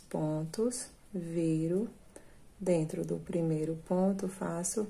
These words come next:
um ponto baixíssimo. No segundo, faço um baixíssimo. No terceiro,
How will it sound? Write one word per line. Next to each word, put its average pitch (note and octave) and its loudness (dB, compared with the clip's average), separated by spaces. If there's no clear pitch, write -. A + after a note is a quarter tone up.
um F#3 2
ponto E3+ -2
baixíssimo. F#3 0
No E3+ 0
segundo, F#3 2
faço D#3+ -2
um F#3+ 2
baixíssimo. - -2
No D#3 0
terceiro, F3 2